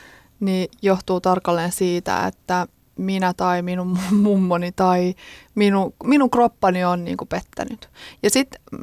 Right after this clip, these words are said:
mä just itse asiassa ennen kuin mä tulin tänne, tänne juttelemaan sun kanssa, niin mä puhuin mun miehen kanssa siitä menneestä. Niin mä nyt vasta paljastin sille kokonaisuudessaan, miten se mulla oireili. Eli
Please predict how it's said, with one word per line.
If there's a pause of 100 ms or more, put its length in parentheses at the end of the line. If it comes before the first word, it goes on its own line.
(180)
mä
just
itse
asiassa (100)
ennen
kuin (460)
mä
tulin
tänne, (200)
tänne
juttelemaan
sun
kanssa,
niin
mä
puhuin
mun
miehen
kanssa
siitä
menneestä. (240)
Niin
mä
nyt
vasta
paljastin
sille (140)
kokonaisuudessaan, (600)
miten
se
mulla
oireili.
Eli